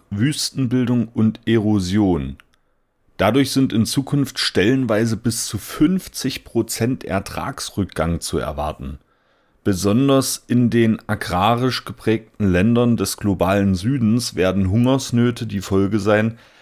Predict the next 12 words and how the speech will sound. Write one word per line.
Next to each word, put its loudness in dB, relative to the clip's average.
die 2
die 2
Existenz -2
von 0
mindestens 0
eins 0
Komma -2
fünf -4
Milliarden 0
Menschen 0
direkt -2
bedrohen. 0